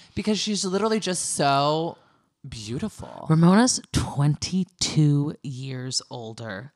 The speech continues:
Speaker 2: than Melissa. That's crazy.
Speaker 1: Do I have any friends that are twenty-two years older than me? Do I have any,
Speaker 2: Mm.
Speaker 1: like, forty, forty-year-old friends? Like,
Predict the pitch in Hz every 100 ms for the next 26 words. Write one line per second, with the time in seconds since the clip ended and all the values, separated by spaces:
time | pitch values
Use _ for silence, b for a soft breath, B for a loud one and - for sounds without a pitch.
0 | - 131 117 107 101 - - - - 139
1 | - - - - - 151 143 135 131 135
2 | - 165 185 160 131 131 147 190 196 208
3 | 202 214 208 - 208 208 208 202 196 196
4 | 196 196 190 160 165 170 151 143 - -
5 | - 120 123 131 _ 139 135 127 120 123
6 | 120 - 104 - - 175 214 -